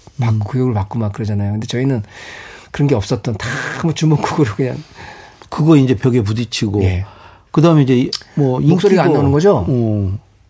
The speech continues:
Speaker 2: 인기도 이제 예전 같지 않고.
Speaker 1: 예, 그래서 제가 어쩌다가 방송에 한두 번 나왔는데,
Speaker 2: 음.
Speaker 1: 실망스러운 모습을 보여주게 되고, 사람들한테.
Speaker 2: 왜요?
Speaker 1: 김용석 갔다, 모기 갔다.
Speaker 2: 아, 모기.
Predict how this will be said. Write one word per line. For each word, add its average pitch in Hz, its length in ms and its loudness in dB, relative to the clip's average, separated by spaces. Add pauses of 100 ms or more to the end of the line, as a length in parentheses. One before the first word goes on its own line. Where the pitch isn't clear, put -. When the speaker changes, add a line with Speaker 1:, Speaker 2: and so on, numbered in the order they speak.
Speaker 2:
인기도 151 640 2
이제 120 400 0
예전 127 260 4
같지 120 260 -2
않고. 98 440 -4
Speaker 1:
예, 143 280 4
그래서 156 260 2
제가 147 300 2
어쩌다가 147 640 0 (140)
방송에 151 300 0
한두 156 180 0
번 143 120 0
나왔는데, 110 480 0
Speaker 2:
음. 110 300 0
Speaker 1:
실망스러운 156 560 0
모습을 107 280 -2
보여주게 95 380 -2
되고, 90 240 -6
사람들한테. 95 640 -8 (380)
Speaker 2:
왜요? 131 120 4
Speaker 1:
김용석 127 280 2
갔다, 104 260 -6
모기 101 240 -4
갔다. 101 440 -10
Speaker 2:
아, 95 280 -6
모기. 101 460 -2